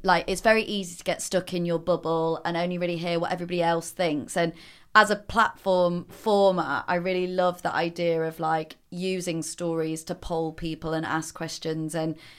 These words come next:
and that's a really nice way to open up discussion. But yeah, I would just say for anybody who needs a laugh,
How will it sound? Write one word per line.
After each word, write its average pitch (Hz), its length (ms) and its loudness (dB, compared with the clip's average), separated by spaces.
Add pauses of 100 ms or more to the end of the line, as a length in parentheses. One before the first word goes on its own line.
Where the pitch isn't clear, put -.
(220)
and 196 140 4
that's 190 260 6 (180)
a 185 100 8
really 214 300 0
nice 185 400 4
way 180 180 0
to - 220 -8
open 180 300 -2
up - 320 -8
discussion. 190 720 -4
But 190 200 6
yeah, 190 220 8
I 202 140 10
would 196 120 -2
just 202 160 -2
say 165 240 2
for - 160 -8
anybody 214 460 0
who 190 140 -2
needs 175 360 -2
a 165 80 2
laugh, 165 440 2